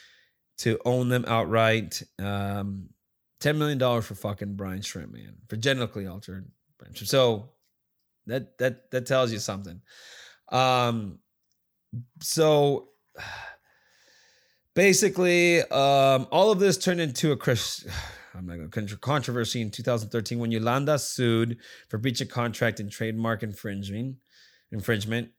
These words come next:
alleging that Big Time had Big Time stiffed her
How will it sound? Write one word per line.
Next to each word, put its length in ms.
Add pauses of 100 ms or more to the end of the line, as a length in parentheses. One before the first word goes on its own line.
(200)
alleging 420
that 240
Big 240
Time 380
had 500 (400)
Big 300
Time 340
stiffed 460
her 320